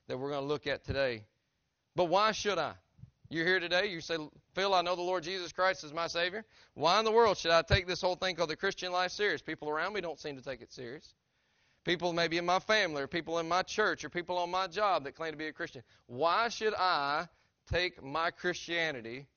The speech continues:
serious?" Glad you asked. Got a couple points, okay? Number one, why should we take it serious? Number one, because God wants you to be clothed in humility. God wants you to be clothed in humility.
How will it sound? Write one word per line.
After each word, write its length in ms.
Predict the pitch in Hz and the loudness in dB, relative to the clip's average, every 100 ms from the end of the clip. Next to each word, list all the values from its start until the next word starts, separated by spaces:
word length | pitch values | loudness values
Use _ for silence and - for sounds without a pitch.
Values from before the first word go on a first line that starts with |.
| _ _ _ | _ _ _
serious?" 440 | - 190 147 98 - _ | -2 0 0 -4 -14 _
Glad 240 | 123 123 | -8 -6
you 80 | 147 | -4
asked. 240 | 139 104 - | -6 -6 -12
Got 80 | |
a 60 | 110 | -12
couple 240 | - 110 | -12 -14
points, 360 | 139 127 107 _ - | -14 -14 -14 _ -12
okay? 180 | 120 160 _ _ _ _ _ _ _ _ _ | -10 -12 _ _ _ _ _ _ _ _ _
Number 220 | 120 170 | -6 -2
one, 280 | 185 160 117 | 0 0 0
why 500 | 131 170 202 226 226 - _ _ _ _ _ | 0 2 2 0 -4 -10 _ _ _ _ _
should 220 | - 143 | -12 -8
we 140 | 139 147 | -6 8
take 260 | 160 165 | 8 8
it 100 | 165 | -6
serious? 480 | - 156 117 107 - | -4 -4 -4 -6 -8
Number 220 | 131 147 | -8 -6
one, 320 | 156 131 107 113 _ _ - | -6 -6 -8 -12 _ _ -14
because 360 | 117 131 117 | -4 -4 -4
God 340 | 110 127 156 160 | -4 0 0 -2
wants 320 | 156 156 - | -4 -6 -10
you 100 | 135 | -10
to 80 | 113 | -10
be 120 | 113 | -12
clothed 520 | - 151 131 113 110 | -8 -6 -4 -6 -10
in 120 | 113 | -12
humility. 500 | 113 113 113 98 87 _ _ _ _ _ _ _ _ _ _ _ - | -12 -12 -12 -16 -20 _ _ _ _ _ _ _ _ _ _ _ -8
God 300 | 117 139 151 | 0 2 2
wants 280 | 147 156 - | -2 -6 -8
you 80 | 139 | -10
to 60 | |
be 120 | 123 | -10
clothed 640 | 120 - 175 147 113 120 135 131 _ _ _ _ - | -12 -6 -4 -2 -4 -10 -14 -20 _ _ _ _ -10
in 160 | 139 | -6
humility. 520 | 143 147 147 117 104 | -6 -4 -6 -6 -10